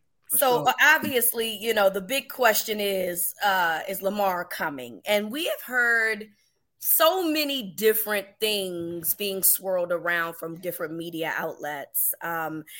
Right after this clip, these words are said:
Speaker 1: the most interesting one was Ian Rappaport. I don't know if you guys saw, he was on the, the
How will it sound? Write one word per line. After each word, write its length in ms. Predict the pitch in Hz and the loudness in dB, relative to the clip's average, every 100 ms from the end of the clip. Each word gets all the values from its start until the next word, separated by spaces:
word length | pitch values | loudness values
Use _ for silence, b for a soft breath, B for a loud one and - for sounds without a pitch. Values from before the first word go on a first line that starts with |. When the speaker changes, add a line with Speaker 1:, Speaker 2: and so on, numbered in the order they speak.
| B - | B -8
Speaker 1:
the 200 | 185 226 226 | 0 0 2
most 300 | 269 392 - | 2 4 2
interesting 580 | 233 233 214 - 180 170 | -2 -4 -2 -2 -2 -4
one 380 | 160 165 160 156 | -4 -4 -4 -4
was 360 | 165 170 165 - | -2 -2 -2 -4
Ian 280 | 208 196 170 | -4 -4 0
Rappaport. 640 | 170 190 170 - 170 151 - | 0 0 -2 -6 -4 -4 -4
I 80 | 165 | -6
don't 120 | 175 | -4
know 80 | 170 | -6
if 120 | 165 | -8
you 60 | 170 | -8
guys 380 | 165 156 151 156 | -4 -4 -2 -4
saw, 320 | - 165 160 | -4 -4 -6
he 140 | 175 | -6
was 200 | 165 165 | -10 -10
on 220 | 160 156 156 | -8 -6 -4
the, 260 | 156 147 | -4 -4
the 100 | - | -8